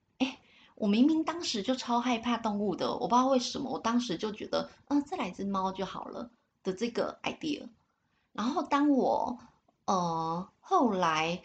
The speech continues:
其实因为我后来其实有一段关系是让我以为我不会过这样的生活的，可是到我前几年，有一天就是，呃，我后来没有跟室友分租，然后我就自己住嘛，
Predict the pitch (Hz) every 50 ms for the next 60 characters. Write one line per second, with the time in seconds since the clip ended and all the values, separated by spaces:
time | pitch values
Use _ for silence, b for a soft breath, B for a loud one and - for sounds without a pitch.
0 | B B - - 269 269 262 285 330 330 240 170 185 247 269 254 220 185 180 185
1 | - 180 175 - 190 185 - - - 240 220 202 190 - - _ _ _ _ _
2 | _ - 233 226 226 240 247 240 - - - 214 208 214 226 233 B B B B
3 | B B B - - - 277 262 285 269 220 185 170 180 180 156 156 151 147 143
4 | - 165 165 - 247 240 240 - 208 202 202 208 196 196 175 165 156 - - 170
5 | 165 160 175 170 - - - - - - - - b b b b b b - -
6 | 180 - - 294 294 285 269 262 262 B B B _ _ - 311 277 247 196 180
7 | 170 147 - - 180 175 190 - 202 175 165 156 - - - 240 220 220 220 214
8 | 185 170 170 190 202 196 - - 220 202 196 190 196 214 220 220 - - 214 196
9 | - - 202 202 180 151 - - - - _ _ _ _ _ _ _ _ _ _
10 | _ - - 165 156 151 147 156 165 196 247 247 220 - 160 170 175 175 180 -
11 | B B B _ - - 190 208 185 151 - 185 180 175 170 175 175 196 202 -
12 | - - 214 180 147 - - - 156 156 156 156 - - - 123 127 - - -
13 | - - _ _ _ _ _ _ _ _ 156 165 175 214 180 156 185 185 - 208
14 | 170 127 - - - 214 185 - - - 50 - - -